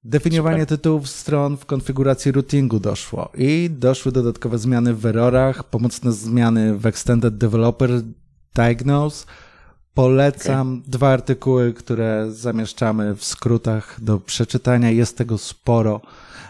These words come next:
Speaker 1: i mniejszych, większych zmian. Podsumowując, Angular czternastka już w TypeScriptie cztery siedem, jest
Speaker 2: Mhm.
Speaker 1: dwadzieścia dwadzieścia domyślnie, już chodzi,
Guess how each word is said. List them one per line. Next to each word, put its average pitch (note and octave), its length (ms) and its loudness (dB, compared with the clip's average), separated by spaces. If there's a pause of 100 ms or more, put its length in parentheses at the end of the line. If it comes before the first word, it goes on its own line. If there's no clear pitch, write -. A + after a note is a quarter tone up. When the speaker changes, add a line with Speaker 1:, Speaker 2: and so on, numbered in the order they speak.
(280)
Speaker 1:
i G#2+ 480 0 (280)
mniejszych, C#3+ 400 2
większych A2+ 380 -4
zmian. G#2 320 -4 (400)
Podsumowując, E3 840 -2
Angular D3 400 -2
czternastka C#3 680 -6
już A#2+ 380 -8
w - 340 -20
TypeScriptie C3+ 680 -2
cztery C3+ 320 -2
siedem, E3+ 680 0
jest B2+ 480 2
Speaker 2:
Mhm. A#2 40 -10
Speaker 1:
dwadzieścia C3 380 2
dwadzieścia A#2+ 500 0
domyślnie, A#2+ 600 -2
już G#2+ 200 -4
chodzi, C#3 540 0